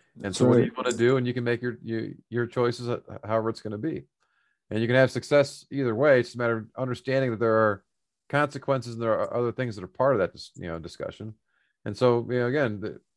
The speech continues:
Speaker 1: there's a reason why you're do-, you're doing a background check, right? I mean, background checks are more common now.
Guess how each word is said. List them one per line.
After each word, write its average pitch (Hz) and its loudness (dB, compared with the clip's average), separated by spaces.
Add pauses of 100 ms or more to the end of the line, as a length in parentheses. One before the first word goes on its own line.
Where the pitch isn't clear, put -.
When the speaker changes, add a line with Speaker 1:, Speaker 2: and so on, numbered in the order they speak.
Speaker 1:
there's 123 0
a 120 2
reason 156 4
why 127 6
you're 117 4
do-, 117 0
you're 117 -2
doing 143 -2
a 127 0
background 95 0
check, 67 -8
right? 95 -2
I 113 -4
mean, 113 -6
background 147 2
checks - 0 (240)
are 113 -8
more 123 -2
common 127 2
now. 107 0